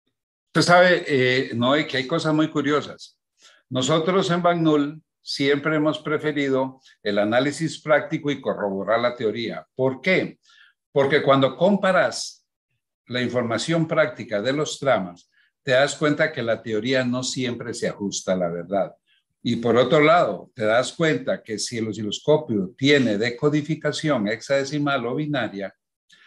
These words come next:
hay ciertas reglas que tiene el equipo que la teoría nunca toca. Es muy confuso el asunto. Pero para hablar un poquito, un, al grano, dijo el dermatólogo,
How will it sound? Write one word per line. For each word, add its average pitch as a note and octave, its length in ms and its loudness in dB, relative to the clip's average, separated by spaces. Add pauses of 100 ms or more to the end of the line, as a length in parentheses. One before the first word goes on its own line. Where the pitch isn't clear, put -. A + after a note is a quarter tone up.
(140)
hay D#3+ 480 2
ciertas C#3+ 680 2
reglas B2+ 680 -2 (200)
que A#2+ 120 -8
tiene C3+ 260 0
el D3 80 2
equipo C3 460 -4
que C3+ 100 -6
la G#2+ 180 -2
teoría A#2 360 -6
nunca G#2 380 -6
toca. - 320 -10 (100)
Es B2+ 100 4
muy B2+ 240 6
confuso G#2 440 2
el E2+ 100 -4
asunto. - 500 -12
Pero C3+ 280 4 (260)
para C#3+ 180 8
hablar G#3 200 6
un G#3 100 4
poquito, D#3 760 2
un, C3 680 -4
al A#2+ 200 -2
grano, C#3 640 0 (420)
dijo C3 240 -2
el D#3 100 2
dermatólogo, A2 880 0